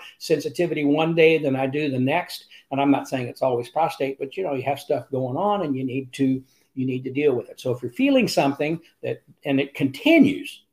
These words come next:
i-, if you feel it today and it's gone tomorrow, I wouldn't, I wouldn't too much worry about it. But if you continually feel it and you have questions and you have an I U D and you think that could have something to do with it, see your doc. I-, it's just too simple.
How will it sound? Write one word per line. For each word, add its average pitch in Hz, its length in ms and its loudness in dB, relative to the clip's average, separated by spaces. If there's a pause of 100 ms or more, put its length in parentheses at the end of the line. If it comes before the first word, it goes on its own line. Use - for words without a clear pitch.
(320)
i-, 151 40 -2
if 139 260 -2
you 139 120 -4
feel 202 200 4
it 170 140 0
today 185 340 4
and 156 120 2
it's 127 120 -8
gone 170 360 4
tomorrow, 170 380 4
I 156 120 6
wouldn't, 147 400 0
I 139 100 2
wouldn't 147 300 -2
too 160 100 -2
much 139 220 -6
worry 160 160 0
about 120 220 -4
it. - 80 -16
But 127 100 -4
if - 100 -12
you 120 80 -6
continually 202 680 0
feel 208 320 2
it 202 120 -6
and 151 140 -4
you 139 100 -4
have 160 280 -4
questions 180 500 -6 (260)
and 123 120 -6
you 117 80 -8
have 165 180 2
an 175 100 2
I 160 180 4
U 160 200 -2
D 160 240 0
and 143 100 -2
you 120 100 -6
think 170 260 -2
that 170 160 -2
could 156 100 -10
have 160 160 -4
something 170 320 -4
to 147 80 -2
do 165 160 0
with 175 160 2
it, 175 140 -8 (180)
see - 160 -8
your 160 140 0
doc. - 220 -4 (420)
I-, 143 140 -8
it's 139 200 -2
just - 240 -2
too 151 140 -4
simple. - 320 -4